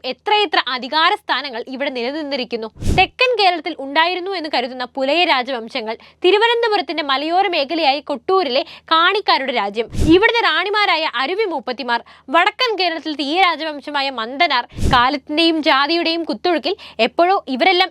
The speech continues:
അപ്രത്യക്ഷരാവുകയായിരുന്നു. അതുപോലെ തന്നെയാകും തോമാ രാജാവിന്റെയും വില്ലോർ വട്ടത്തിന്റെയും ചരിത്രവും. ക്രിസ്ത്യാനികളും ജൂതന്മാരും അറബികളും ഒക്കെ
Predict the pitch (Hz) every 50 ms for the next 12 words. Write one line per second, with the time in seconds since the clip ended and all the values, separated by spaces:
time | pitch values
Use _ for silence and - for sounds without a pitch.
0 | _ - 214 - - 302 320 370 381 - - 415 392 349 359 381 370 415 403 359
1 | 370 392 370 311 220 - _ _ _ _ _ _ - 370 427 480 494 539 554 571
2 | 554 554 508 523 508 440 339 415 415 415 - 381 370 381 392 415 466 494 494 453
3 | 370 359 - 370 359 349 320 311 330 320 339 339 294 285 262 277 370 403 415 349
4 | 294 294 302 - 262 262 339 392 - 359 - 214 - 226 208 185 - _ _ -
5 | - - - - - 277 269 - - 381 359 359 359 339 359 370 370 339 320 320
6 | 330 349 359 392 381 370 359 339 349 330 269 247 277 277 285 349 339 403 403 381
7 | 349 - - 359